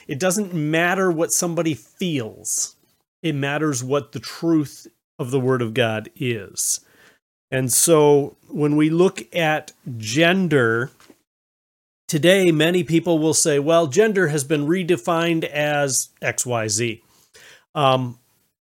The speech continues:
let me say, you can't do that. You don't have the right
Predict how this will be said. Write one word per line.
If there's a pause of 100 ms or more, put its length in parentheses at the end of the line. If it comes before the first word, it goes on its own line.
(640)
let
me
say,
you
can't
do
that. (1200)
You
don't
have
the
right